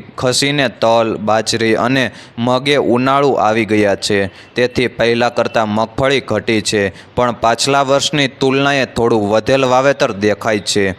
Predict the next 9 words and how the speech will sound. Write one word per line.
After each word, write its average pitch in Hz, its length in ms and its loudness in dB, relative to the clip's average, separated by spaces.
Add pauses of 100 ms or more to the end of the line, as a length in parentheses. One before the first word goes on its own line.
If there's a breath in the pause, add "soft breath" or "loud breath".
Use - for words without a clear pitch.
(300 loud breath)
હળવદ 120 380 2
બાજુના 113 460 2
પટ્ટામાં 113 640 -2
કંઈક 127 320 0 (160)
અંશે 131 320 0 (380 loud breath)
ચોવીસ 127 420 0
નંબર 143 300 0
મગફળીના 131 640 -2 (100)
વાવેતર 110 480 2